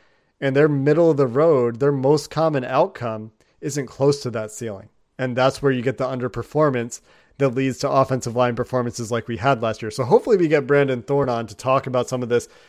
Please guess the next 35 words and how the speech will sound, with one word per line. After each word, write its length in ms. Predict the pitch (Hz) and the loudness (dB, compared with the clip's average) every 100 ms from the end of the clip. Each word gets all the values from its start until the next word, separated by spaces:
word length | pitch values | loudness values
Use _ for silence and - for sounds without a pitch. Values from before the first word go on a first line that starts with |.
| _ | _
in 200 | 143 135 | -2 -2
detail, 420 | 113 127 127 143 139 | -2 -4 2 4 4
because 240 | 127 127 | 0 0
I 60 | 123 | 0
would 240 | 117 110 | -2 0
love 300 | 123 127 123 | 2 2 -2
to 100 | - | -14
get 480 | 104 123 120 - _ _ _ _ | -2 0 0 -4 _ _ _ _
into 240 | 143 139 | 0 0
some 200 | 123 147 | 2 2
of 60 | 131 | 2
the 80 | 123 | 0
nitty 360 | 123 131 127 | 0 0 -2
gritty, 300 | 113 123 135 | 0 0 2
and 80 | 147 | 0
I 80 | 120 | 0
know 180 | 123 139 | 2 2
some 220 | 139 135 | 2 -2
of 100 | 113 | 0
our 120 | 117 | -2
listeners 460 | 113 120 135 131 107 | 0 -2 -2 -4 0
would 240 | 123 113 | -2 -2
too. 280 | - 127 143 | -2 0 2
But 180 | 135 - | 0 0
for 80 | 135 | 0
now, 180 | 143 | 4
I 60 | 135 | 2
just 180 | 120 - | 0 -4
wanted 260 | 123 117 | -4 -2
to 80 | 117 | -4
overview 520 | 113 143 139 117 117 | 0 0 0 0 -4
the 80 | 110 | -6
tier 240 | 107 127 123 | -6 -4 -2
list, 240 | 107 - | -4 -10
James. 320 | 113 107 - | -14 -14 -18